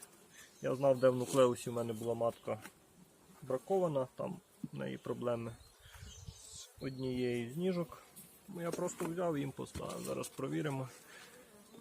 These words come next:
чи є вона, чи нема. Можливо, вбили. Ну, нуклеуси, як правило,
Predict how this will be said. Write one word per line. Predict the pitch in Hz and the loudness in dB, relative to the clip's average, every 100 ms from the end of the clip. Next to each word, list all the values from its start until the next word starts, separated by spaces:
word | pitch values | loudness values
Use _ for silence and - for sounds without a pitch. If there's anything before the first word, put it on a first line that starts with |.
| - - - - | -20 -20 -20 -4
чи | 143 | 0
є | 127 147 | 4 6
вона, | 151 139 131 120 - | 6 4 0 -4 -4
чи | 139 | -2
нема. | 123 120 117 113 - - | -2 0 0 0 -6 -12
Можливо, | 147 180 160 127 | -6 -2 2 2
вбили. | 113 127 120 113 - - - - - - | 6 8 8 6 -2 -20 -20 -20 -20 -10
Ну, | 208 180 | -8 -4
нуклеуси, | 185 202 196 175 - | -2 2 4 4 0
як | 160 | -4
правило, | - 170 156 147 139 | 0 2 4 2 0